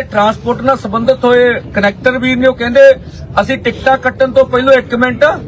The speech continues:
ਇੱਥੇ ਲਾ ਲਾਂਗੇ। ਹਰ ਕਿਸਮ ਦੀ ਜਨਤਾ ਸਾਥੋਂ ਆਉਣੀ ਆ ਵੀ ਤੀਹ ਨੂੰ ਪੰਜਾਬ ਬੰਦ ਹੈਗਾ ਵਾ। ਤੋ ਅੱਡ-ਅੱਡ ਤਰੀਕੇ ਨਾਲ ਹਰੇਕ ਜਥੇਬੰਦੀ ਨੇ ਸਪੋਰਟ ਕਰਨ ਦਾ ਯਤਨ ਕੀਤਾ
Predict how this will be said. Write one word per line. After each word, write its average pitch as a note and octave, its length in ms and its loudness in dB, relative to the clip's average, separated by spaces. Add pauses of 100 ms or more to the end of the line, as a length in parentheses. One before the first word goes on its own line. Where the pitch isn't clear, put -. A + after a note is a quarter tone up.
(580)
ਇੱਥੇ C#4+ 240 2
ਲਾ A#3+ 160 2
ਲਾਂਗੇ। G#3 240 0
ਹਰ G#3 180 0
ਕਿਸਮ A#3 300 -6
ਦੀ A#3 80 -2
ਜਨਤਾ G#3 340 0
ਸਾਥੋਂ G3+ 320 -2
ਆਉਣੀ G3+ 220 -2
ਆ G#3+ 80 0
ਵੀ A#3 100 -4
ਤੀਹ B3 380 0
ਨੂੰ A#3 140 0
ਪੰਜਾਬ G3 520 2 (540)
ਬੰਦ B3+ 300 2
ਹੈਗਾ G3 260 2
ਵਾ। C3 160 -4 (460)
ਤੋ C4 220 6
ਅੱਡ-ਅੱਡ C#4 340 0
ਤਰੀਕੇ C4+ 400 -2
ਨਾਲ C#4+ 120 2
ਹਰੇਕ A#3 420 4
ਜਥੇਬੰਦੀ B3 560 0
ਨੇ A#3+ 120 0
ਸਪੋਰਟ A3 360 -2
ਕਰਨ G#3 240 0
ਦਾ G#3 120 2
ਯਤਨ F3+ 260 -6
ਕੀਤਾ G#3+ 440 -2